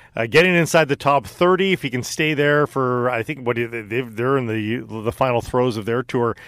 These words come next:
Uh, he'll get a conditional, uh, tour card for next season, will Roger Sloan, if he can stay in that top thirty. So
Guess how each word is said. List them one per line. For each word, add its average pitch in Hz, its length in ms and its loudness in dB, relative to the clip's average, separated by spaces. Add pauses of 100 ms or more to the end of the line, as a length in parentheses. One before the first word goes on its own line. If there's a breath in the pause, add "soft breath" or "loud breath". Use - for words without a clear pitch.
(220 loud breath)
Uh, 110 200 -2
he'll 123 160 0
get 139 180 2
a 143 60 -2
conditional, 123 640 -2
uh, 107 200 -4
tour 135 220 -4
card 120 240 0
for 123 100 -6
next 107 220 -6
season, 131 320 -6
will 107 160 -4
Roger 110 280 -4
Sloan, 120 280 -4
if 120 80 -10
he 104 80 -18
can 110 120 -10
stay 117 200 -8
in 113 80 -6
that 107 160 -6
top 107 200 -4
thirty. 143 260 -2
So 139 240 2